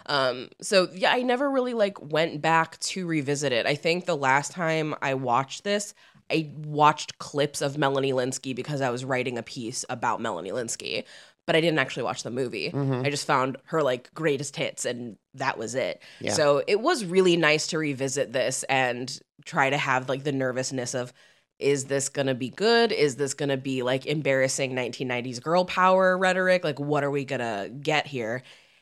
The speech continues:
Speaker 1: And I was pleasantly surprised at how much I still really, really enjoyed it. And I was like, "Oh, okay, this is nice." <laughs>
Speaker 2: Yeah.
Speaker 1: Um, so if you have not seen Ever After, here is your plot synopsis.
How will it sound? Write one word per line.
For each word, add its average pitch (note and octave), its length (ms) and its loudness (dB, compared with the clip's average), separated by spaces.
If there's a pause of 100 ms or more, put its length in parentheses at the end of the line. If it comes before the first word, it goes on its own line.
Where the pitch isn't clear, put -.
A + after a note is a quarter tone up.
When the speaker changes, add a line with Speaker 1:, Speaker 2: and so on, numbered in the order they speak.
(120)
Speaker 1:
And D3 400 4
I D3+ 120 6
was F3+ 160 2
pleasantly A#3+ 420 -2
surprised C4 480 2
at C#3+ 160 4
how D#3+ 560 0
much F#3 320 -2
I G#3 120 0
still G#3+ 280 -4
really, G3 400 -2
really G#3 260 0
enjoyed A3 360 0
it. G#2 180 0
And D#3 160 -4
I - 20 0
was F3+ 120 -4
like, D4+ 220 -4
"Oh, D3+ 180 0 (240)
okay, C5 320 2
this C#4 200 -4
is A4+ 140 -6 (140)
nice." - 260 -8 (160)
<laughs> C4 180 -4
Speaker 2:
Yeah. F3 320 2 (380)
Speaker 1:
Um, D3 420 2
so F#3+ 140 -2
if A3 200 -2
you B3 120 0
have C#4+ 140 2
not G#3 240 4
seen E3+ 240 0
Ever D3 240 2
After, B2 460 0
here C3 360 -2
is B2 260 -2
your A#2+ 120 -8
plot - 280 -8
synopsis. D3 680 -4